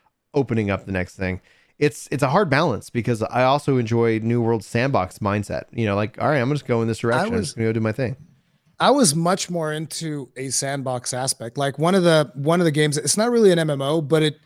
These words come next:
Speaker 2: it ha-, it, it can be an M M O if you so choose, choose it to be, which is, uh, I don't know if you've ever played Elite Dangerous. Uh, I've played a sig-, like, over four hundred hours, fi-,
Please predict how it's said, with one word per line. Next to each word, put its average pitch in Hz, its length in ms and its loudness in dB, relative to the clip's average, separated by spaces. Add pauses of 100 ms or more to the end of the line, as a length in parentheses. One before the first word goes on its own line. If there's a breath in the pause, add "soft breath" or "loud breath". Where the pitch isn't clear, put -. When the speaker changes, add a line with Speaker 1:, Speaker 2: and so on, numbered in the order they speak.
(340 loud breath)
Speaker 2:
it 147 100 -2
ha-, 165 220 2
it, 175 200 0
it 185 220 4
can 226 280 8
be 190 120 8
an 185 60 8
M 180 120 8
M 170 100 4
O 165 140 8
if 160 180 0
you 160 80 4
so 156 280 4
choose, - 880 0
choose 160 240 0
it 175 100 -2
to 175 80 -6
be, 208 120 -2
which 170 220 0
is, 143 300 -2
uh, 139 60 -2
I 131 120 0
don't 151 140 0
know 185 60 2
if 175 100 -6
you've 151 100 -2
ever 151 100 2
played 147 220 -2
Elite 135 240 -6
Dangerous. 139 440 -4 (460 soft breath)
Uh, 143 260 0
I've 180 260 4
played 165 300 4
a 143 60 0
sig-, 123 400 -2 (200)
like, 143 260 0 (400)
over 165 200 4
four 156 260 2
hundred 165 220 2
hours, 160 220 4
fi-, 151 220 0